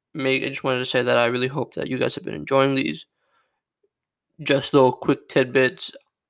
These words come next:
I promise I'll do a longer episode in the next week because I need to move into college right now and all this other crazy stuff.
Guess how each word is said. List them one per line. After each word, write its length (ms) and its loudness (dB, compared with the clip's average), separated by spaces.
I 120 -2
promise 440 0
I'll 80 0
do 360 -4
a 60 2
longer 480 0
episode 640 -4
in 100 -8
the 80 -2
next 300 -8
week 340 -4
because 400 2
I 40 0
need 160 2
to 60 2
move 340 0
into 200 -2
college 480 2
right 220 0
now 240 -2
and 200 -12
all 140 -2
this 200 -12
other 220 -2
crazy 320 -6
stuff. 260 -2